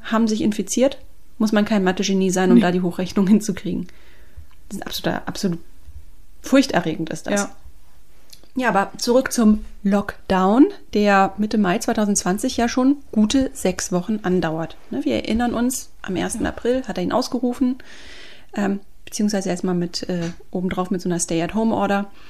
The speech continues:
Speaker 1: Naja, und für einige ist das natürlich sechs Wochen eine unerträglich lange Zeit.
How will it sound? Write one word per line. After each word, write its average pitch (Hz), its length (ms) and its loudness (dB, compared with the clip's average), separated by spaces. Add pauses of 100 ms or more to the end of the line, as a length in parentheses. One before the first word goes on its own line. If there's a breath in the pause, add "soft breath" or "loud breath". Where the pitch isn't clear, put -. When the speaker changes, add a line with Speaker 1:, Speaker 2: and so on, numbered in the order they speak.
(220 loud breath)
Speaker 1:
Naja, 185 160 2
und 180 100 2
für - 100 -4
einige 185 260 0
ist 180 160 -4
das 180 120 -4
natürlich 175 520 -6
sechs - 320 -4
Wochen 175 180 -2
eine 175 140 0
unerträglich 180 1000 0
lange 180 220 0
Zeit. 185 380 -2